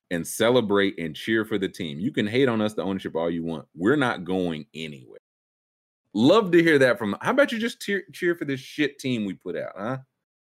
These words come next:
Huh? How about we put no effort or care into this thing that you all,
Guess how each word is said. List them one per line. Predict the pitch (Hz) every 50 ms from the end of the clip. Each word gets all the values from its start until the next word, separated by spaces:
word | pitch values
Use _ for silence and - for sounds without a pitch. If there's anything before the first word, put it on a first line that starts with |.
| _ _ _ _ _ _ _ _ _ _ -
Huh? | 202 214 220 214 - _ _ _ _ _ _
How | -
about | 208 214 190
we | 185 180
put | 185 185 151 127
no | 131 135 143 151 143
effort | - 123 127 127 - 92 78 - _ _ _ _ _ _ _ _ _ -
or | 123 117 110
care | - - 131 117 113 113 107
into | 104 98 - 104
this | 101 104 101 -
thing | - - 107 104 101 101 101
that | 95 90 82 - -
you | 90 95 104 104
all, | 98 95 92 92 90 90 87 87 - -